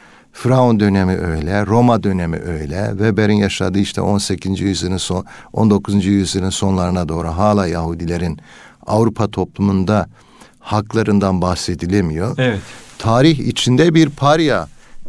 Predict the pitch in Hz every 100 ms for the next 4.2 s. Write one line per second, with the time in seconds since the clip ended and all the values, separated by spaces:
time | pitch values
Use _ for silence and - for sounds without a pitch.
0 | 101 131 170 156 104 87 80 - 95 92
1 | 92 87 85 82 82 95 - 95 82 82
2 | 78 78 87 110 113 107 92 123 120 117
3 | 131 123 120 - 107 - 123 123 180 208
4 | 143 90